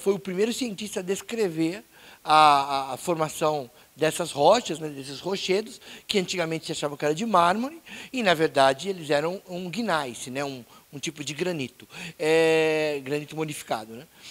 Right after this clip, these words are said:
É, e aí o que houve? O que houve é que o, havia tantas aves ali em cima que o, o, é, anos após anos de, de depósito das fezes do guano dessas aves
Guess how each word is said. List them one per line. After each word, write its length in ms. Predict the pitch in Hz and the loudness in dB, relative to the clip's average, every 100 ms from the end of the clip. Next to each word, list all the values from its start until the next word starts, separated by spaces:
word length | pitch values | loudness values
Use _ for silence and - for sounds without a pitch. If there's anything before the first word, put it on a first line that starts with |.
| - - | -20 -10
É, 540 | 156 151 147 147 143 147 | -2 0 2 2 0 -4
e 140 | 208 247 | 0 2
aí 120 | 285 | 2
o 60 | |
que 160 | - 349 | 0 0
houve? 540 | 247 165 120 - 104 - - - | 4 4 2 -10 -16 -16 -20 -18
O 80 | 170 | -14
que 120 | - | -6
houve 480 | 254 339 262 151 147 | -2 0 -2 -4 -2
é 140 | 151 | -2
que 760 | 160 - 214 247 254 220 175 151 151 160 _ _ - - | -4 -8 -6 -4 -4 -4 -4 -6 -10 -20 _ _ -20 -16
o, 100 | 185 - 175 | -16 -10 -4
havia 240 | 160 220 | -2 -2
tantas 540 | - - 381 370 202 160 | -6 -2 -2 -2 -4 -2
aves 360 | 147 139 123 | -2 -4 -8
ali 160 | 120 117 | -12 -12
em 40 | |
cima 420 | 107 240 240 117 - - - - | -8 -6 -6 -8 -12 -20 -20 -14
que 400 | - 196 160 135 _ _ | -8 -4 -4 -8 _ _
o, 60 | 139 - | -14 -12
o, 140 | 165 - - - - | -14 -14 -20 -20 -14
é, 240 | 139 143 147 | -2 0 2
anos 420 | 196 269 277 220 | 4 4 4 0
após 540 | 175 - - 196 170 170 | -6 -2 6 6 6 2
anos 380 | 214 190 143 | 2 2 -6
de, 340 | 131 147 156 143 | -10 -10 -8 -8
de 160 | 131 | -10
depósito 640 | 143 160 - 214 240 - 143 | -6 -6 0 2 2 -2 -6
das 240 | 143 - | -6 -4
fezes 340 | - 190 156 | -2 0 -2
do 120 | 139 165 | -8 -12
guano 480 | 143 180 247 196 | -4 0 0 -2
dessas 340 | 139 127 123 131 | -8 -12 -8 -2
aves 500 | 190 247 147 117 | 0 0 -2 -12